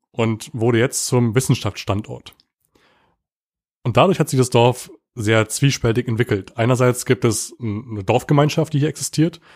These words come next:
zum anderen gibt es aber diese Wissenschaftsgemeinschaft. Der Ort ist einerseits sehr dörflich, sehr klein,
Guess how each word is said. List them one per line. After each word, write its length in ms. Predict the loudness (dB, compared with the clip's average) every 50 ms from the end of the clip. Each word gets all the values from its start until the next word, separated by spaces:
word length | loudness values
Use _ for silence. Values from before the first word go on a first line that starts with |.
| -20 _ _
zum 160 | -8 -4 0
anderen 260 | 2 2 4 4 2
gibt 160 | 2 0 -2 -4
es 140 | -6 -4
aber 240 | -2 0 2 2 2
diese 340 | 2 0 0 2 0 0 0
Wissenschaftsgemeinschaft. 1080 | 0 0 0 0 0 -2 -4 -4 -6 -4 -4 -2 -2 -4 -6 -8 -12 -12 -16 -20 -20 _ _ _ _ _ _ _ _ _ _ _ _ _ _ -6
Der 100 | -2 2
Ort 160 | 2 2 2 0
ist 140 | -2 -2
einerseits 720 | 0 0 2 4 4 4 2 2 -2 -6 -12 -14 -18 -14 -10
sehr 200 | -4 -2 0 0
dörflich, 520 | 2 2 2 2 2 0 -2 -2 -2 -2 -4
sehr 120 | -6 -6
klein, 480 | -4 -4 -4 -2 -2 -2 -2 -4 -8